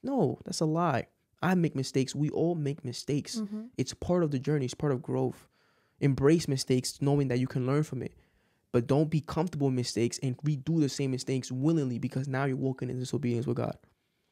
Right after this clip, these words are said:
Speaker 1: So a sign that you're walking in obedience, again, is that you manifest God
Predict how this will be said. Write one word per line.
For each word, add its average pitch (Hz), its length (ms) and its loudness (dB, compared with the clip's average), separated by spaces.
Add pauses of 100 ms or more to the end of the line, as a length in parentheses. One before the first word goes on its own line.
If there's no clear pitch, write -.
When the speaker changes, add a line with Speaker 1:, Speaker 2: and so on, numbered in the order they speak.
(140)
Speaker 1:
So 123 320 4 (840)
a 120 60 -2
sign 175 560 2 (180)
that 139 140 -8
you're 131 100 -2
walking 131 260 0
in 127 60 -4
obedience, 123 400 0
again, 123 340 -2 (500)
is 120 280 0
that 117 320 -6
you 123 140 -6
manifest 131 580 -2
God 123 220 -4